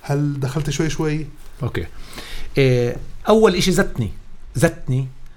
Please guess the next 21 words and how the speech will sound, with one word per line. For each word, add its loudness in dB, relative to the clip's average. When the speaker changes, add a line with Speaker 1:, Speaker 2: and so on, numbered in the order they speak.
Speaker 2:
بمصنع 4
فاين 2
ماركة. -4
Speaker 1:
حلو. 0
Speaker 2:
قال 6
لي: 8
Speaker 1:
حبيبك 8
Speaker 2:
"بدي"، -4
Speaker 1:
المصنع -2
هذا. -6
Speaker 2:
حبيبي. 0
قال 6
لي: 12
"بدي 6
إياك 2
تكون 0
قبل 2
كل 4
الموظفين 0
والم-، 0
والعمال. 2